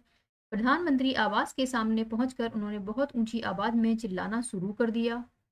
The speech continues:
तेज गर्मी के कारण प्रद-, प्रदर्शन करने वाले पसीना पसीना हो रहे थे। एकाएक शास्त्री जी उठ खड़े हुए। उन्होंने एक ट्रे उठाई, उसमें गिलास रखे और वाटर कूलर के पास जाकर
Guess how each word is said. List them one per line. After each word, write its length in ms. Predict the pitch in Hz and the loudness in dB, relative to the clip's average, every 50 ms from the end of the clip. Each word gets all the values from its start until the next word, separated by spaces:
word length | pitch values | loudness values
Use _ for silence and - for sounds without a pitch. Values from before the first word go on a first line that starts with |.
| _ _ _ _ _ _ _ _ _ _ _ | _ _ _ _ _ _ _ _ _ _ _
तेज 240 | 294 302 339 302 254 | -2 -2 0 0 2
गर्मी 340 | 214 226 214 226 254 302 285 | 4 4 6 6 6 4 4
के 160 | 302 247 240 | 2 0 0
कारण 340 | 240 226 202 202 202 208 208 | 0 -2 0 0 0 0 0
प्रद-, 260 | - 214 208 214 214 | -2 -4 -4 -4 -4
प्रदर्शन 460 | - - 208 208 214 - - 294 294 | -4 -4 -2 -2 -2 -2 -2 -2 0
करने 300 | 294 277 247 233 233 240 | 0 2 2 4 4 4
वाले 260 | 226 233 226 226 226 | 4 2 2 2 0
पसीना 420 | 226 233 220 - 208 190 196 214 240 | 0 -2 -4 -4 -2 -2 -2 -2 -2
पसीना 380 | 240 240 226 - 185 175 180 | -2 -4 -4 -4 -4 -2 -2
हो 220 | 196 226 233 240 240 | -2 -2 0 2 2
रहे 260 | 233 233 226 233 233 - 226 | 2 2 2 0 0 -2 -2
थे। 180 | 233 240 240 - _ _ _ _ _ _ _ _ _ _ _ - | -4 -4 -4 -6 _ _ _ _ _ _ _ _ _ _ _ 0
एकाएक 500 | 269 277 277 339 339 330 - 254 269 262 | 0 2 2 2 0 0 2 0 -2 0
शास्त्री 440 | - - 233 240 - - 269 269 247 | 0 0 0 0 0 0 0 0 2
जी 160 | 226 254 262 | 2 2 0
उठ 260 | 262 254 262 269 - | 2 0 -2 -4 -4
खड़े 280 | - - 233 220 226 233 | -2 0 2 4 4 4
हुए। 280 | 214 220 208 208 208 | 2 0 -2 -2 -4
उन्होंने 420 | 226 233 254 233 220 220 226 226 247 | -4 -4 -2 -2 0 2 2 2 2
एक 300 | 240 - 233 240 233 - - | 2 0 0 0 -2 -2 -2
ट्रे 180 | 202 214 220 | 2 2 2
उठाई, 440 | - 220 - - 208 196 196 196 208 | 2 0 -4 -4 -4 -2 -2 -4 -6
उसमें 640 | 214 - _ _ _ _ _ _ _ 247 262 262 220 | -10 -12 _ _ _ _ _ _ _ 2 2 2 2
गिलास 340 | 202 196 196 220 226 - 220 | 2 0 0 0 0 -2 -8
रखे 240 | 214 - - 233 | -12 -6 -4 -4
और 160 | - 214 214 208 | -2 -2 -4 -4
वाटर 260 | 202 202 196 - 240 | -4 -4 -4 -4 -6
कूलर 300 | 233 - 233 220 220 208 | -4 0 0 0 0 -2
के 160 | - - 214 | -4 -6 -6
पास 260 | 208 - 185 190 190 | -2 -2 -2 -2 -2
जाकर 340 | 170 - 185 185 - 202 - | -2 -2 -4 -4 -4 -8 -8